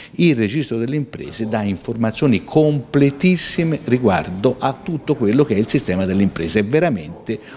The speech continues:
un'anagrafe totale e completa de-, delle sei milioni di imprese nazionali. Ha anche delle potenzialità importanti ai fini investigativi. Noi stamani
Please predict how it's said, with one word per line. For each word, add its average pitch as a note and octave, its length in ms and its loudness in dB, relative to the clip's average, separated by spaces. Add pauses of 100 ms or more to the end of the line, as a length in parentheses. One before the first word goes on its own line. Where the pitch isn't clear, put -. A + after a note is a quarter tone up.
un'anagrafe C3+ 1200 0 (160)
totale A#2+ 640 0
e G2+ 80 -2
completa A2 760 -4 (320)
de-, D3+ 480 2 (140)
delle D3 340 2
sei E3 300 2
milioni A2 360 0
di B2+ 100 0
imprese E2 540 -4
nazionali. D#2+ 720 -8 (340)
Ha - 80 -2
anche G3+ 340 0
delle C3+ 260 2
potenzialità A2+ 1080 -2 (300)
importanti D#3 1120 -2 (280)
ai F3 220 2
fini D3+ 640 2
investigativi. - 880 -2 (220)
Noi C#3+ 200 4
stamani A#2 540 -2